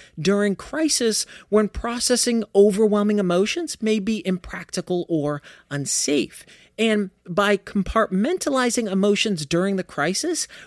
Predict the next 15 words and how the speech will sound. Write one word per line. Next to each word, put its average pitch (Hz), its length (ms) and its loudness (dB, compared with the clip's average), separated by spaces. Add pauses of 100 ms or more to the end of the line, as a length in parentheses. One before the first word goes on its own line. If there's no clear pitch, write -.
we 233 200 4
can 247 240 -2
then 226 160 0
better 165 340 0
concentrate 208 880 -6 (300)
on 175 140 2
handling 160 640 -2
immediate 135 560 -4
challenges. 214 680 -2 (420)
All 175 100 2
right, 147 120 0 (360)
so - 320 -2 (280)
what 202 460 0
does 214 300 2
integration 147 880 -2